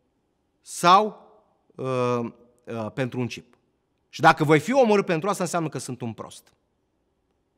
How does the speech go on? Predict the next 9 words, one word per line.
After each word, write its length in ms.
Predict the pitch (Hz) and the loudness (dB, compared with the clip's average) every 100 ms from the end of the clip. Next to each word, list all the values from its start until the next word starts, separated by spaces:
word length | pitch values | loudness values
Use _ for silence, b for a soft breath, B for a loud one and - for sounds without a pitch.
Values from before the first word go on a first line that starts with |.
| _ _ _ _ _ _ _ _ _ _ _ _ _ b b b b b - 120 123 | _ _ _ _ _ _ _ _ _ _ _ _ _ b b b b b -12 -6 4
Eu 520 | 196 240 285 285 254 - _ - | 8 10 8 6 -4 -18 _ -4
îmi 140 | 165 | 0
voi 160 | 160 170 | 2 4
da 160 | 180 | 4
viața 440 | 147 170 160 160 135 | 4 0 0 -2 -2
pentru 300 | 143 131 123 | -2 -6 -4
familia 480 | 139 117 185 269 254 | -2 0 4 6 6
mea, 340 | 208 233 302 - - _ _ _ _ _ _ _ _ _ | 8 6 4 -8 -20 _ _ _ _ _ _ _ _ _
da? 520 | 131 190 294 - | 6 8 6 -2